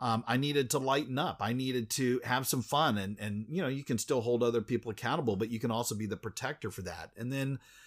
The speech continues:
along the way, it allowed me to think, you know, I need to spend more time with the people that I work with or the people that are working for me. I need to spend more time with them.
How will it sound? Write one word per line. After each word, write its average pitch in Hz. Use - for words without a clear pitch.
along 170
the 165
way, 160
it 135
allowed 123
me 123
to 113
think, 123
you 151
know, 139
I 135
need 143
to 113
spend 117
more 117
time 104
with 98
the 101
people 110
that 98
I 98
work 98
with 101
or 110
the 98
people 110
that 104
are 101
working 101
for 104
me. 87
I 113
need 123
to 110
spend 131
more 147
time 135
with 135
them. 104